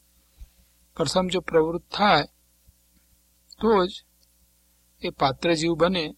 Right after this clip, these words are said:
અને જો આવો સદવ્યવહાર ગ્રહણ કરે જ નહીં અને માત્ર આધ્યાત્મ પ્રધાન શાસ્ત્રો પ્રત્યે જ લક્ષ્ય રાખી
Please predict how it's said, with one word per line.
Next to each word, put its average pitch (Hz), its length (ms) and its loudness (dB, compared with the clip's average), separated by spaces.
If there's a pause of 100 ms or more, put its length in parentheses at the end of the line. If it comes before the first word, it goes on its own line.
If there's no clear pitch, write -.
(1200)
અને 175 440 -2 (1080)
જો 214 460 2 (280)
આવો 202 240 2
સદવ્યવહાર 202 800 4 (2500)
ગ્રહણ 190 280 6
કરે 214 280 8
જ 254 100 4
નહીં 127 300 -4 (960)
અને 165 140 -6
માત્ર 208 300 0
આધ્યાત્મ 208 540 4
પ્રધાન 208 260 4
શાસ્ત્રો 196 380 2
પ્રત્યે 208 380 -2
જ 185 40 -12
લક્ષ્ય 185 300 0
રાખી 175 420 2